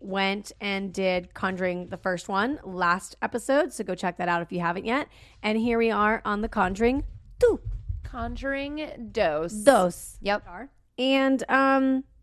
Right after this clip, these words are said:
Speaker 1: yeah, The Conjuring two is what we're watching, and then next will be The Conjuring three, which will finalize the series, which will be awesome. And I'm very excited to,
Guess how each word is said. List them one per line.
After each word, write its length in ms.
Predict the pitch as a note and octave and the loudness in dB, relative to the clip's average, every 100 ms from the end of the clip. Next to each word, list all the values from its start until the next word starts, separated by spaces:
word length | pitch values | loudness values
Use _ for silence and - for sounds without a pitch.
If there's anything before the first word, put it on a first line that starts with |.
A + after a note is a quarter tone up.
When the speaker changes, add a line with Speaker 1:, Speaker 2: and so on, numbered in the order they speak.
| _ - | _ -2
Speaker 1:
yeah, 120 | E5 | 0
The 80 | - | 2
Conjuring 320 | C4 C4 D4 | 2 2 2
two 220 | D#4 F#4 | 2 2
is 120 | A3 A3 | 2 0
what 80 | |
we're 100 | A#3 | -2
watching, 380 | A3 G#3+ A#3 G#3 | 0 0 0 -2
and 120 | B3 | 0
then 140 | G#3 G3+ | 0 0
next 260 | F#3+ - | -2 -2
will 60 | A#3 | -2
be 40 | A3+ | -2
The 100 | A3 | 0
Conjuring 420 | G3 F#3 A#3 D#4+ | -2 0 -2 -4
three, 480 | F#3+ E3+ F3 A#3+ - - - | -4 -4 -2 -2 -6 -16 -6
which 260 | A3+ A3 - | 0 0 0
will 360 | G3 F#3 F3+ - _ _ _ _ _ | 0 0 -2 -8 _ _ _ _ _
finalize 540 | G3+ F3+ F3 F3 F#3 - | -6 -4 -4 -4 -6 -10
the 240 | F#3+ F#3 G3 | -8 -8 -8
series, 500 | - - F#3 F3 - | -8 -8 -6 -8 -12
which 160 | F#3+ F#3 | -14 -10
will 80 | |
be 140 | F#3 - | -10 -4
awesome. 420 | G3+ A3 - E3 E3 | -2 -2 -4 -8 -6
And 80 | |
I'm 140 | F3 F3 | -6 -4
very 260 | F3+ F#3+ | -2 -2
excited 460 | F#3+ - F3 E3+ E3+ | -4 -6 -8 -8 -10
to, 420 | - F3 E3 E3 | -8 -6 -4 -6